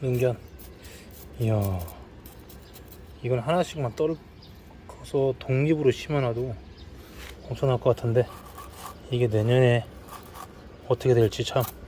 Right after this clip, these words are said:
궁금해집니다. 음.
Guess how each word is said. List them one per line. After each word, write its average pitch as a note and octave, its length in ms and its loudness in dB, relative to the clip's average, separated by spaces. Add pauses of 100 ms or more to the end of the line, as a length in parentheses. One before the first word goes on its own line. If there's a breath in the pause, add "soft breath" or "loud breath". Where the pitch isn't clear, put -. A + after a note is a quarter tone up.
(920 loud breath)
궁금해집니다. A#2+ 920 6 (1700 loud breath)
음. A2+ 100 -6